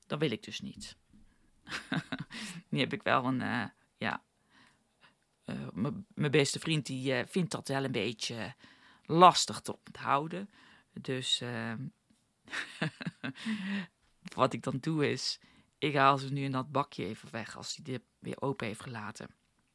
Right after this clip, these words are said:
Zodat zodra hij weer koekjes wil pakken,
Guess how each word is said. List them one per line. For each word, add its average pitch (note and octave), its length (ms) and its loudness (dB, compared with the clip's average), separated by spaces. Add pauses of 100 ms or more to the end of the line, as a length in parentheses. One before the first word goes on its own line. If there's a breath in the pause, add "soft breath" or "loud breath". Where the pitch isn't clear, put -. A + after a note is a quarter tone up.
(320)
Zodat C#3 500 0 (220 loud breath)
zodra D#3 580 12
hij C3 420 2 (840 soft breath)
weer C#3 180 -4
koekjes - 360 0
wil B2+ 120 -2
pakken, G3 520 0